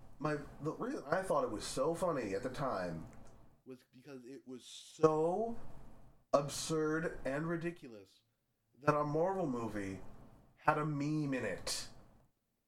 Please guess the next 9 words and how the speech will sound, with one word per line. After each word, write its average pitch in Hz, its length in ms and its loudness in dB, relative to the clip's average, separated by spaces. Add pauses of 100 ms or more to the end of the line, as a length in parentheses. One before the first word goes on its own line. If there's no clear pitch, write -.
(400)
Like, 143 260 4
purposefully, 190 800 2
like, 156 240 2
"Oh, 214 240 2
this 208 160 -2
is 170 120 -2
a 160 100 4
meme 180 500 -2 (200)
from, 160 200 2